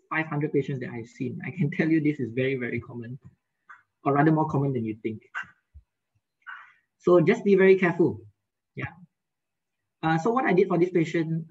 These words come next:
uh, is that, that, uh, what was it again? The three one, the three,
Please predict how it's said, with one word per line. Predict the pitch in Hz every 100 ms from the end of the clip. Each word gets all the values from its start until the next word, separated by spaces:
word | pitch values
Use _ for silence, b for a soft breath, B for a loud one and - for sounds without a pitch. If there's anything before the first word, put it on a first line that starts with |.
| 135
uh, | 131 123 -
is | 139 131 131
that, | 139 - 147
that, | 131 120 _ -
uh, | 131 127 123
what | 143 135
was | 131 127
it | 131
again? | 127 143
The | 127 -
three | 170 156
one, | 127 123 139 147 147 143 156 190 190 185 - _ _ _ _ _ _ _ _ _ -
the | 131
three, | - 160